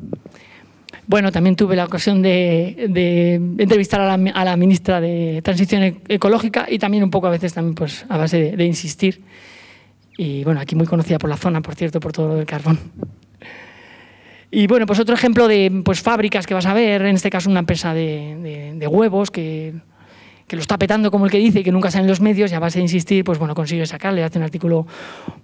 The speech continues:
bonito. Y bueno, también eso, para que veáis, a veces tratamos de hacer en el periódico, que en, he puesto todo en papel, eh, todo esto está en web, pero es que creo que no luce tanto, <laughs> y yo, como estoy un poco ahí en transición,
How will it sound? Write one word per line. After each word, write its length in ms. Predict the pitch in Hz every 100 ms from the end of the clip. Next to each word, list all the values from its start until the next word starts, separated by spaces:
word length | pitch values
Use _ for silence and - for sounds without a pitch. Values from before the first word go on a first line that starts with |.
| -
bonito. 520 | 175 190 202 220 247
Y 240 | 208 196
bueno, 260 | 185 208 196
también 320 | 180 180 180
eso, 160 | 175 165
para 320 | - 180 160
que 80 | 160
veáis, 220 | 165 165 -
a 80 | 170
veces 220 | 165 180
tratamos 320 | 185 180 180
de 60 | 180
hacer 260 | 165 180
en 720 | - 190 175 170 170 170 170
el 40 | 165
periódico, 580 | 175 196 202 202 208 202
que 220 | 175 185
en, 340 | 175 190 196 - -
he 120 | 190
puesto 180 | 214 254
todo 160 | 247 262
en 100 | 214
papel, 400 | 170 214 165 165
eh, 100 | 190
todo 140 | 190
esto 140 | 202 208
está 100 | 202
en 100 | 196
web, 220 | 220 226 - - -
pero 180 | - 190
es 100 | 180
que 260 | - 202 -
creo 180 | 196 202
que 120 | 226
no 80 | 208
luce 240 | 196 190
tanto, 400 | 202 208 196 254 254
<laughs> 80 | 160
y 200 | 180 175
yo, 200 | 196 208 202
como 320 | - 190 185
estoy 180 | 175 202
un 80 | 202
poco 140 | 208
ahí 100 | 214
en 80 | 208
transición, 600 | 202 208 214 202 226 214